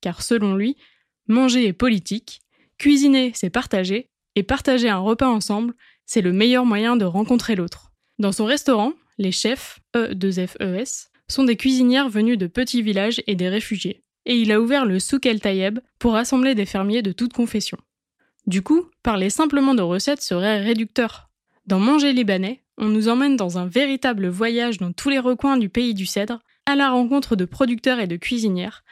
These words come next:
avec des cartes, des photos de paysages et des petites tranches d'histoire.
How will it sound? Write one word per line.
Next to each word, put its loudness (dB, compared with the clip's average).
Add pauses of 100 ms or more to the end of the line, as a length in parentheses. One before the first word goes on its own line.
(220)
avec -2
des 0
cartes, -4
des -2
photos -2
de -20
paysages 0
et -2
des -2
petites -4
tranches 0
d'histoire. -6